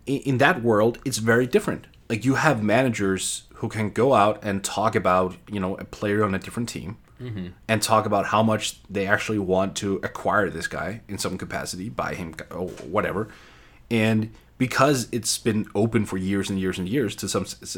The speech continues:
Speaker 1: uh, it, a lot of players understand, like, the rules of the game.
Speaker 2: Mm-hmm.
Speaker 1: And yeah, sure,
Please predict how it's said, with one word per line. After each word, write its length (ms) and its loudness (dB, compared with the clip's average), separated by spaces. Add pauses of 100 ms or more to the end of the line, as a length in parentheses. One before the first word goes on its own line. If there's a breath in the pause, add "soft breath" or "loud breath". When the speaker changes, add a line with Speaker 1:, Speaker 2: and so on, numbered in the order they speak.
Speaker 1:
uh, 140 -6 (180)
it, 320 -6 (160)
a 80 -2
lot 160 4
of 180 -2
players 240 2
understand, 460 -4
like, 140 -12
the 60 -8
rules 300 -6
of 60 -14
the 80 -14
game. 400 -12
Speaker 2:
Mm-hmm. 260 -8 (160)
Speaker 1:
And 380 0 (100)
yeah, 280 2
sure, 340 2